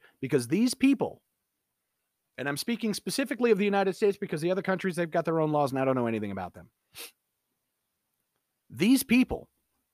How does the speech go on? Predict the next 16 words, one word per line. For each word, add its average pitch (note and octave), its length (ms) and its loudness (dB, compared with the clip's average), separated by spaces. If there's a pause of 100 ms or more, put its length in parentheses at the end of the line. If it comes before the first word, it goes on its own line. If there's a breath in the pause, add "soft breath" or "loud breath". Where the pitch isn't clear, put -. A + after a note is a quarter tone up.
(380)
have C3+ 180 -4
crossed F3+ 400 2
the A#3+ 100 4
line C#3 360 2
well G3+ 260 8
beyond B2 380 0
treason. B2 440 -6 (1300 soft breath)
These A3 200 4
people A#3 260 2
have D3 100 0
crossed A#3 400 -2
the G3 80 -2
line F3 460 -2 (2500)
to E3+ 80 -6
war B3+ 240 -2
crime. F2 400 -6